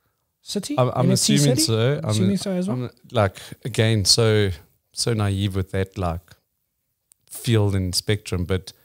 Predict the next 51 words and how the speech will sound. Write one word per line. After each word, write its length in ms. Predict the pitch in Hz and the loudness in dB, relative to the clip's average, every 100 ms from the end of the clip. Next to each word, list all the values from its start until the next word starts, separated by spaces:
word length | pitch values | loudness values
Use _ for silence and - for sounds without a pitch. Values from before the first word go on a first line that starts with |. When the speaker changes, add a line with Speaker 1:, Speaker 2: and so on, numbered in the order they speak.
| _ _ _ _ _ _ _ _ _ | _ _ _ _ _ _ _ _ _
Speaker 2:
if 160 | - - | -10 -2
it, 140 | 120 - | 0 2
if 140 | 101 | 0
it's 140 | 107 113 | 2 2
not, 340 | 120 - - | 2 0 -4
if 240 | 104 101 | -4 -4
it's 100 | 98 | -2
not 140 | 110 104 | 0 2
one 160 | 98 | 0
of 60 | 98 | -2
the 80 | 90 | -6
first, 380 | - 110 95 92 | -2 0 0 -4
it's 320 | - - - | -12 -12 -12
probably, 640 | - 110 104 98 95 87 - - _ | -6 -2 0 -2 -4 -6 -10 -16 _
if 160 | 110 - | -12 -4
not 160 | 98 90 | -4 -2
the 80 | |
biggest 380 | 85 98 92 80 | 0 0 0 -4
at 120 | 92 | -6
the 60 | 98 | -2
moment, 540 | 92 98 90 85 - - 92 | 0 2 0 -4 -10 -12 -6
like, 160 | 90 | -2
in 80 | 95 | 0
terms 220 | 98 98 | 2 0
of 100 | 92 | 0
Speaker 1:
Yeah. 200 | 143 143 127 | 0 2 0
Speaker 2:
the, 60 | 101 | -4
the, 60 | |
the 80 | 90 | -14
people 400 | - 110 101 104 | -8 -4 -2 0
that 100 | 95 | 0
are 80 | 95 | 0
behind 480 | 90 95 90 92 95 | 2 2 4 2 2
it 260 | 95 87 95 | -2 -4 -10
and, 400 | 87 82 80 _ _ _ _ _ _ - | -14 -20 -20 _ _ _ _ _ _ -6
and 100 | 95 | 0
driving 320 | 92 90 95 | 4 4 2
it 60 | 87 | -2
forward. 420 | - 98 92 87 - - | -2 -2 -2 -4 -12 -20
Speaker 1:
Mm. 280 | 160 156 131 - _ _ | -16 -14 -16 -20 _ _
Okay, 160 | 170 165 | 2 2
so 380 | - 139 135 131 _ _ _ _ _ | 4 4 4 2 _ _ _ _ _
go 100 | 156 | 2
check 200 | 143 165 | 2 4
it 120 | 151 | 4
out, 160 | 147 117 | 2 0
guys. 280 | 120 131 - - - | 0 -2 -4 -18 -18
Speaker 2:
Cool. 200 | 120 95 92 | -12 -8 0
Speaker 1:
And 200 | 165 170 | 2 4
then, 340 | 180 180 175 | 4 4 2
um, 520 | 165 165 165 165 165 | 2 2 4 4 2